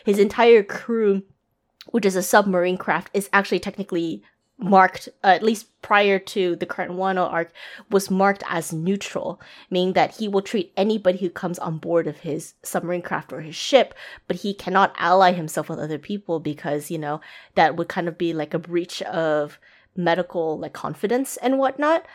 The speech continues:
So I thought that was really interesting how he plays a super important role, like, halfway through the One Piece story, and now plays an even more significant role in the Wano arc.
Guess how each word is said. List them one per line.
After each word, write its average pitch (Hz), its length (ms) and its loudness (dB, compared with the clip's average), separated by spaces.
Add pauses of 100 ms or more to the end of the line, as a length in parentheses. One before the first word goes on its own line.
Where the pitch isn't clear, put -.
(320)
So 208 280 6
I 196 160 6
thought 233 140 4
that 196 120 2
was 185 160 0
really 180 240 4
interesting 170 380 -4
how 175 180 -2
he 180 200 -10
plays 170 280 -4
a 185 40 -12
super 185 320 -8
important 160 600 -6
role, 156 320 -2
like, 156 160 -8
halfway 180 400 -2
through 175 240 -10
the 175 80 -6
One 160 240 -6
Piece - 220 -14
story, 151 240 -6
and 170 120 -4
now 175 160 4
plays 175 280 -2
an 165 60 -4
even 160 180 -10
more 170 260 -4
significant 165 600 -12
role 143 220 -10
in 143 80 -10
the 139 80 -8
Wano 143 340 -6
arc. - 400 -14